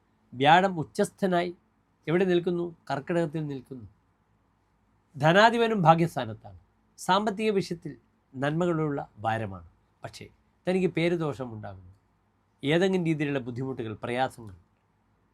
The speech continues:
പല ഡോക്യുമെന്റ്സും മറന്നു പോവുക, പല കാര്യങ്ങളും താൻ വേണ്ടത്ര ശ്രദ്ധയില്ലാതെ കെയർലെസ്സായി വിട്ട് അത് തനിക്ക് ഒരു പാരയായി വരുന്ന വാരമാണ്. വളരെ ജാഗ്രത പാലിക്കണം. നിർബന്ധമായും ഈ ഒരു വാരം നരസിംഹക്ഷേത്രത്തിൽ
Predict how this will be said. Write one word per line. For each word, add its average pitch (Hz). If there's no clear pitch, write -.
പല 175
ഡോക്യുമെന്റ്സും 160
മറന്നു 127
പോവുക, 104
പല 185
കാര്യങ്ങളും 165
താൻ 143
വേണ്ടത്ര 139
ശ്രദ്ധയില്ലാതെ 143
കെയർലെസ്സായി 170
വിട്ട് 127
അത് 151
തനിക്ക് 170
ഒരു 147
പാരയായി 175
വരുന്ന 135
വാരമാണ്. 139
വളരെ 117
ജാഗ്രത 104
പാലിക്കണം. 92
നിർബന്ധമായും 196
ഈ 160
ഒരു 147
വാരം 104
നരസിംഹക്ഷേത്രത്തിൽ 139